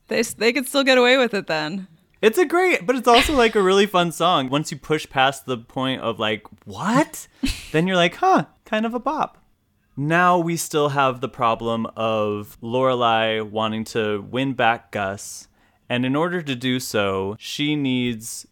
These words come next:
Speaker 2: to come clean about her past, dark twist. And then she also needs to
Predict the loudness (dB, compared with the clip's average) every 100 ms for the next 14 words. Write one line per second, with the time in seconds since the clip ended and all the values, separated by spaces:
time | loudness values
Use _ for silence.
0 | _ -10 -6 -6 -4 -6 -8 -4 -4 -4
1 | -4 -4 -4 -4 -4 0 0 -2 -6 -6
2 | -10 -10 -14 -20 _ _ _ -6 -2 -2
3 | -4 -6 -6 -10 -18 _ _ _ -2 0
4 | 0 0 2 2 0 -2 -4 -8 -12 -6
5 | -2 -2 2 0 0 0 2 4 2 0
6 | -4 -4 -4 -8 -8 -4 -4 -2 -2 -4